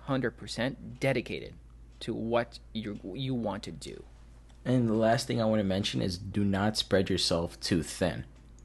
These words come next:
Speaker 2: There is a thing of overwork. It is a thing. Don't do it. And I'm talking about if you wanna, let's say, become a chef,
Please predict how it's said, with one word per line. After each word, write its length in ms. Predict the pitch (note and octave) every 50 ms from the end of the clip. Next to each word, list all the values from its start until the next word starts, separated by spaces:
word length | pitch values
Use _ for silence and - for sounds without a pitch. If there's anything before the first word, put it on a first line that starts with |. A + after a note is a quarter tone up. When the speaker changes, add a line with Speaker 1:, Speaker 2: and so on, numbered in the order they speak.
| - - - - -
Speaker 2:
There 180 | - A2 A2 G#2+
is 140 | A2+ B2+ C3
a 60 | C3
thing 260 | B2+ - A#2+ A#2+ A2+
of 320 | F2+ F2 G2 G2 F#2+ F2+ E2+ - - - - -
overwork. 640 | A2 A2+ A2 G#2+ G#2+ G2+ F#2 F2+ D#2+ - - - - -
It 140 | - -
is 120 | F#2+ G2+ G#2+
a 60 | B2
thing. 400 | A#2+ - - G2+ G2 F#2+ F#2 G2+ - - - - - - - - - - - - G2 F#2 G2+ -
Don't 360 | A#2 A2 A2 A#2+ A2+ - - - - - - - - - A2+ E2+
do 180 | - G#2+ G#2+ F2+
it. 120 | - - - - - - - - - - - - - -
And 100 | - A2+
I'm 100 | A#2 B2+
talking 220 | - C3+ B2+ B2+
about 220 | B2 A#2 A2 -
if 100 | G#2 A2 A2
you 80 | A#2+ B2+
wanna, 220 | B2 B2 B2 B2 A#2
let's 160 | A2 A2 -
say, 200 | - G2+ G2+ G2
become 320 | F2+ F#2+ - - G#2+ F2+
a 40 | D#2+
chef, 340 | - - - G2 F#2 G#2